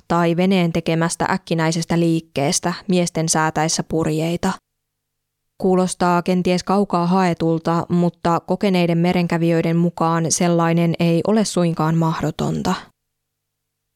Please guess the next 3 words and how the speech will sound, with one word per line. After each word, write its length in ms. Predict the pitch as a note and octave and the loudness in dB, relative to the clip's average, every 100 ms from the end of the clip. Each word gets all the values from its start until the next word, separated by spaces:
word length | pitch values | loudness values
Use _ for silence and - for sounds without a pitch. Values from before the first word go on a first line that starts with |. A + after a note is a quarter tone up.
| _ _ _ _ _ _ _ _ _ - G3+ | _ _ _ _ _ _ _ _ _ -6 0
Hyökyaallot 1040 | A#3 A#3+ F#3+ - F#3 F3 E3 E3 F3 - - | 2 0 -2 0 0 2 2 0 -2 -6 -6
tai 300 | F#3 F3+ F3+ - | -2 0 0 2
roistoaallot 1120 | G3+ A3 - E3+ - E3+ E3 D#3+ E3 F3+ | 2 0 0 -4 -2 0 0 0 0 -2